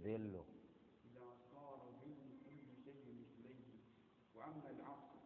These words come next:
Speaker 2: فأول وقتها آخر وقت الظهر، وهو مشترك بينهما، والاشتراك في آخر القامة، والاشتراك
Speaker 1: والاشتراك.
Speaker 2: والاشتراك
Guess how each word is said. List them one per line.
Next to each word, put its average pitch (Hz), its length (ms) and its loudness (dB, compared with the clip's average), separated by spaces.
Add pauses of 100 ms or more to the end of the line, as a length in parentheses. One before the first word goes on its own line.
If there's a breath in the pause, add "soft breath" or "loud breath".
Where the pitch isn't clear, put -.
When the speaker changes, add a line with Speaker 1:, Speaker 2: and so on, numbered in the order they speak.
(460)
Speaker 2:
فأول 147 400 2 (120)
وقتها 131 460 0 (320)
آخر 135 200 -2 (120)
وقت 135 220 -2
الظهر، 120 400 -4 (680)
وهو 143 160 4
مشترك 139 480 0 (180)
بينهما، 120 600 -2 (720)
والاشتراك 135 640 0 (160)
في 131 80 -2 (120)
آخر 131 280 -2 (120)
القامة، 123 440 -2 (680)
والاشتراك 127 460 2
Speaker 1:
والاشتراك. 95 1200 12 (920)
Speaker 2:
والاشتراك 131 680 6